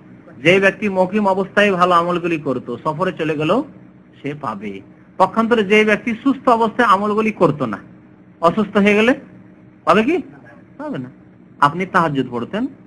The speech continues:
সুস্থ অবস্থায়, অসুস্থ হয়ে গেছেন, একদিন তাহাজ্জুদ পড়তে উঠতে পারলেন না অসুস্থতার কারণে, জ্বর হয়ে গেছে, কাশি হয়েছে ইত্যাদি, নেকি পাবেন আপনি। পক্ষান্তরে আমি যদি তাহাজ্জুদ না পড়ি, তাহলে আমি সুস্থ অবস্থাতেও যেমন নেকি পাবো না, যেহেতু পড়ি না,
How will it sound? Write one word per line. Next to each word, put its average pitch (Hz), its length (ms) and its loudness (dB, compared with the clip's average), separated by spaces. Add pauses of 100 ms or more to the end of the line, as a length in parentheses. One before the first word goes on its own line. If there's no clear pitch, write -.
(140)
সুস্থ 226 220 -8
অবস্থায়, 110 360 -4
অসুস্থ 190 280 -2
হয়ে 135 140 4
গেছেন, 135 220 -4
একদিন 175 220 -2
তাহাজ্জুদ 160 320 -2
পড়তে 170 180 -6
উঠতে 151 200 -6
পারলেন 95 400 0
না 92 160 -10
অসুস্থতার 104 540 -14
কারণে, 98 240 -14 (540)
জ্বর 113 200 -8
হয়ে 98 160 -12
গেছে, 98 200 -16
কাশি 117 320 -12
হয়েছে 95 200 -14
ইত্যাদি, 90 340 -12 (720)
নেকি 151 220 2
পাবেন 131 300 2
আপনি। 104 340 -8
পক্ষান্তরে 175 360 -2
আমি 151 180 2
যদি 147 200 -4
তাহাজ্জুদ 139 320 -4
না 127 200 0
পড়ি, 95 300 -10 (840)
তাহলে 131 220 -2
আমি 151 240 -2
সুস্থ 196 240 -2
অবস্থাতেও 143 600 0
যেমন 147 220 0
নেকি 175 220 4
পাবো 185 220 6
না, 240 240 4 (280)
যেহেতু 123 300 -2
পড়ি 311 180 8
না, 269 160 8